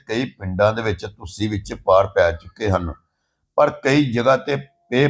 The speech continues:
ਪਾੜਾਂ ਨੂੰ ਲੋਕਾਂ ਅਤੇ ਪ੍ਰਸ਼ਾਸਨ ਦੀ ਮਦਦ ਨਾਲ ਪੂਰਿਆ ਜਾ ਚੁੱਕਿਆ ਹੈ। ਪਰ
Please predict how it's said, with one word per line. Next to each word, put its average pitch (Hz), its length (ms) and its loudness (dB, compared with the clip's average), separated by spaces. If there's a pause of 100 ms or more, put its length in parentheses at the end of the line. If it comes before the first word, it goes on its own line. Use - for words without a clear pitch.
(100)
ਪਾੜਾਂ 104 320 4
ਨੂੰ 113 220 0
ਲੋਕਾਂ 110 460 0
ਅਤੇ 117 160 -6
ਪ੍ਰਸ਼ਾਸਨ - 560 0
ਦੀ 123 100 0
ਮਦਦ 98 340 -2
ਨਾਲ 101 240 2
ਪੂਰਿਆ 95 400 0
ਜਾ 90 240 2
ਚੁੱਕਿਆ 107 340 -2
ਹੈ। 123 160 2 (520)
ਪਰ 143 240 2